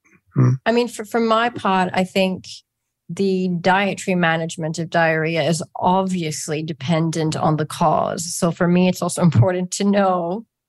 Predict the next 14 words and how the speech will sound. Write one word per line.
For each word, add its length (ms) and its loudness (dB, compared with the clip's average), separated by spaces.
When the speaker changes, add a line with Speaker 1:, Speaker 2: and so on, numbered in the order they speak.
Speaker 2:
again, 240 0
here 160 4
we 80 4
go, 180 4
the 80 2
word 160 4
important, 640 -2
to 140 2
know 260 6
the 60 0
Speaker 1:
Yes. 220 -4
Speaker 2:
cause 360 0
of 140 -14
diarrhea. 760 -4